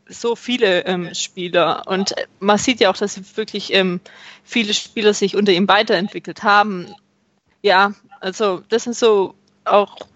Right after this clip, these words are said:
die Gedanken, die ich habe, weil es haben sich ja andere Spieler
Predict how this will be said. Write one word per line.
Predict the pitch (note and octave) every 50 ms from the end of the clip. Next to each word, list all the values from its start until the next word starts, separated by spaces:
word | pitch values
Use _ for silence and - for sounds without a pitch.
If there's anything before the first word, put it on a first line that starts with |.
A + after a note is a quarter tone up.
| _ _
die | - G#3
Gedanken, | G#3 G#3 - G3 G3+ A3 G3+ - A3+ G#3+
die | G3
ich | G3 - A3 -
habe, | A#3 G3 F#3+
weil | F#3+
es | F#3+ - -
haben | A#3 A#3+ C#4+
sich | - B3+ G#3+ -
ja | F#3 E3+
andere | - G3 G3 - G#3+ G3
Spieler | - - - G#3+ G#3 G3+ F#3 - -